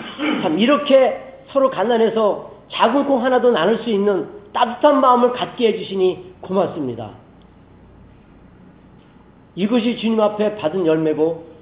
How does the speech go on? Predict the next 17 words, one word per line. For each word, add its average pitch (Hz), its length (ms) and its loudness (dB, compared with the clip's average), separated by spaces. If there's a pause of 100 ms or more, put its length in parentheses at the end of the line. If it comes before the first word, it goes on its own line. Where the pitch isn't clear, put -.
(140)
이것을 185 400 -2
드리겠습니다. 139 800 -6 (1080)
좀 226 120 -4
이렇게 320 340 2
기도하면서 185 1120 -2 (960)
추수 262 460 -6
감사 208 360 -4
주일 208 200 -6
예배를 170 320 -2
준비해야 226 520 -6
되는 160 200 -4
거 156 80 -6
아니겠습니까? 117 720 -12 (3500)
구체적으로 196 600 -2
내가 170 220 -2
무엇을 151 500 -4
남겼는지, 113 840 -10